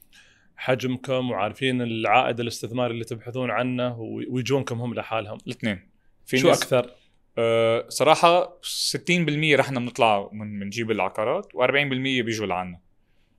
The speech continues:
Speaker 2: So، في هل هيدا، لأنه هلأ بلشنا شيء اسمه sell with stake. بتقدر تجي دايركت على المنصة
Speaker 1: وتبيع
Speaker 2: وتحط
Speaker 1: عقارك.
Speaker 2: عقارك،
Speaker 1: نعم.
Speaker 2: وتحط عقارك،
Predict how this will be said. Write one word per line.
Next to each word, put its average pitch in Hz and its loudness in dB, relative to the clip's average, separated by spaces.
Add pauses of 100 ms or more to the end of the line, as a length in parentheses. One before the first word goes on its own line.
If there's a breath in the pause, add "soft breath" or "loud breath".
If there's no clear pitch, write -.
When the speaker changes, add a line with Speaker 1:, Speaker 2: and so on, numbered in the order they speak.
(800)
Speaker 2:
So، 107 0
في 131 0
هل 113 2
هيدا، 101 0
لأنه 113 0
هلأ 147 4
بلشنا 131 0
شيء 135 -6
اسمه 135 -8
sell 131 2
with 104 -4 (120)
stake. - -4 (600)
بتقدر 135 4
تجي 131 0
دايركت 117 2 (200)
على 120 6
المنصة 113 -2 (360)
Speaker 1:
وتبيع 143 4
Speaker 2:
وتحط 123 6
Speaker 1:
عقارك. 127 8
Speaker 2:
عقارك، - -14
Speaker 1:
نعم. - -6
Speaker 2:
وتحط 107 0
عقارك، 127 2